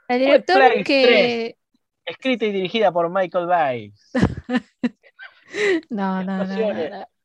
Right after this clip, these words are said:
Speaker 2: Transformers peleando contra los ángeles de la muerte.
Speaker 1: No, no, el director ya está confirmado y es, eh, Jeff, Jeff Nichols. Eh, no tengo mucha info más que, em,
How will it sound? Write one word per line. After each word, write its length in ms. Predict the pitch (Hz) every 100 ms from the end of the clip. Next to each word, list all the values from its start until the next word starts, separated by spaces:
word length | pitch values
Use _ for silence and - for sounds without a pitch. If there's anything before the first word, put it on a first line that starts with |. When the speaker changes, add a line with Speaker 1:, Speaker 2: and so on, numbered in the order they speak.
| _ -
Speaker 2:
Transformers 880 | 220 196 220 196 175 151 123 _ -
peleando 400 | 156 165 156 143
contra 440 | 139 135 131 131 139
los 320 | 135 143 -
ángeles 320 | 156 147 139
de 60 | 135
la 80 | 127
muerte. 420 | 131 110 113 113 _ _ _ _ _ _ _ _ _ _ _ -
Speaker 1:
No, 340 | 254 247 226
no, 260 | 214 208 220
el 260 | 220 214
director 340 | 220 220 220 247
ya 100 | 254
está 140 | 226
confirmado 600 | 226 214 202 214 226 226
y 140 | 214 196
es, 280 | 196 - -
eh, 200 | 214 196
Jeff, 240 | - 202 - 190 - _
Jeff 440 | - - 311 311 -
Nichols. 640 | 285 262 254 254 302 - _ _ _ _ _ _
Eh, 320 | - 202 202
no 160 | 214 269
tengo 460 | - 294 294 262
mucha 460 | 240 233 262 - 254
info 720 | 240 269 - 285 269 269 262
más 280 | 247 226 226 _ -
que, 840 | 220 226 220 226 226 220 208 190
em, 480 | 180 180 180 175